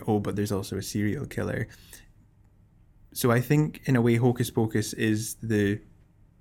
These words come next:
P G version of Halloween without the serial killer, unless you want to call the witches the serial killer.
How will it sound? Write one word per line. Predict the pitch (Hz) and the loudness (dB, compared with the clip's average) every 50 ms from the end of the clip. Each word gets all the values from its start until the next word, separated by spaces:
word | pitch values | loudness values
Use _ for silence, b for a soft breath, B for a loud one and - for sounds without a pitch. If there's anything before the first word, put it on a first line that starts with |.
| _ - _ _ _ _ - _ _ - | _ -20 _ _ _ _ -20 _ _ -4
P | - 165 156 | -2 0 0
G | 147 131 123 120 | 2 2 4 4
version | 113 110 110 107 110 110 - 107 101 101 104 | 4 6 4 4 2 2 0 0 0 0 0
of | 107 107 107 | -2 -4 -4
Halloween | - 117 110 107 107 107 110 107 104 104 101 104 - | -2 0 0 0 0 0 0 2 2 2 0 0 -2
without | - 113 110 - 107 101 - | -4 -4 -2 0 -2 -2 -2
the | 107 | -4
serial | 104 - - 104 101 101 98 98 | -6 -4 -4 -4 -2 -2 -4 -4
killer, | - - 107 107 107 | -4 -6 -4 -2 -2
unless | 107 113 113 110 107 - | -2 -2 -2 -4 -4 -4
you | 110 107 | -4 -6
want | 104 - - | -6 -6 -8
to | - | -10
call | - - 110 104 101 | -8 -6 -6 -4 -4
the | 101 | -2
witches | 104 101 - - - 110 101 - | -4 -4 -4 -4 -6 -8 -6 -6
the | - 104 | -8 -8
serial | - - 101 101 107 107 123 | -6 -6 -4 -4 -4 -4 -6
killer. | 147 - - - 123 123 131 135 135 | -8 -10 -10 -10 -8 -8 -8 -8 -10